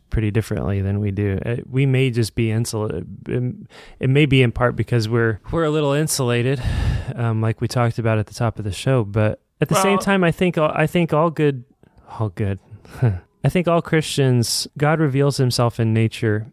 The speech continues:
Speaker 1: and God reveals himself in nature in the beautiful things and in the powerful things. We have to have our eyes open to see that, and that's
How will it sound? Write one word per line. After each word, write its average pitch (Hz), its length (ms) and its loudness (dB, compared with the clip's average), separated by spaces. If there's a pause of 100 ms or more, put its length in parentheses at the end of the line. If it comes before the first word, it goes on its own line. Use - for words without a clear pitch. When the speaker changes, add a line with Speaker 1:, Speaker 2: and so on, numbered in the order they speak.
(140)
Speaker 1:
and 113 400 2
God 117 240 2
reveals 117 380 2
himself 113 440 0
in 110 120 2
nature 110 440 2
in 107 580 0
the 117 180 -4
beautiful 117 400 0
things 104 480 -2
and 110 120 0
in 107 180 0
the 104 60 -4
powerful 107 460 0
things. - 580 -6 (140)
We 127 160 0
have 127 200 0
to 123 60 -2
have 120 180 0
our 117 80 2
eyes 113 200 2
open 113 220 -2
to 101 80 -2
see 139 160 -2
that, 139 200 2
and 131 140 0
that's 135 280 -2